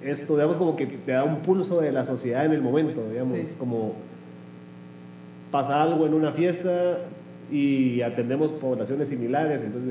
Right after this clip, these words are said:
Speaker 1: decimos, "Tal colegio hizo tal cosa", entonces
Speaker 2: Sí.
Speaker 1: por eso se han despertado estas ansiedades, yo lo he visto en este paciente tal,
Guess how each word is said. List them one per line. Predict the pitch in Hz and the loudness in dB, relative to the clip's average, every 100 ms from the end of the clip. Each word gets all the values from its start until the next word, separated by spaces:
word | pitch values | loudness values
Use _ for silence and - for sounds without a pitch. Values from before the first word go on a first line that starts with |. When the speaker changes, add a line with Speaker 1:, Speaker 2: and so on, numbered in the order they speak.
| 113 | -4
Speaker 1:
decimos, | 123 127 120 123 | -2 0 -2 -4
"Tal | 135 135 131 | -2 -2 0
colegio | 135 156 151 139 | 2 2 2 -2
hizo | 135 135 | -2 -2
tal | 127 123 | -4 -2
cosa", | 156 156 143 | 0 0 0
entonces | 131 117 127 123 147 120 131 - - - | -2 0 0 0 0 -2 -6 -14 -16 -12
Speaker 2:
Sí. | 175 165 - - - | -10 -10 -12 -14 -2
Speaker 1:
por | 139 131 | 2 2
eso | 135 | 2
se | 160 | 2
han | 147 | 2
despertado | 160 151 117 - 139 143 139 131 123 120 127 | 2 0 -2 2 2 4 4 4 4 2 0
estas | 123 135 | 0 -2
ansiedades, | 127 120 123 139 160 160 151 143 120 | -2 -2 -2 0 2 4 2 2 -2
yo | 113 107 87 - 120 | -4 -4 -8 -8 0
lo | 123 | 2
he | |
visto | 143 139 | 2 0
en | 139 | -2
este | 139 147 | -2 -4
paciente | 110 110 127 123 | -6 -4 -4 -4
tal, | 120 156 156 143 | -4 0 0 -2